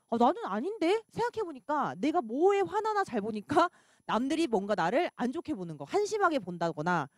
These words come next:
답답하게 생각한다거나, "아, 얘는 좀 뭔가를 못해. 좀, 좀 부족한 애야." 이렇게 본다는 느낌을 받으면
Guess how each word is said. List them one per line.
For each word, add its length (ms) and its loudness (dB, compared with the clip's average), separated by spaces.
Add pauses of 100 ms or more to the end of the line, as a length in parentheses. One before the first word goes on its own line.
(140)
답답하게 540 0
생각한다거나, 800 -2 (380)
"아, 120 0
얘는 220 2
좀 140 0
뭔가를 320 2
못해. 460 -2 (560)
좀, 460 -8
좀 120 -10
부족한 460 -4
애야." 160 -2
이렇게 300 2
본다는 440 0
느낌을 340 -2
받으면 580 0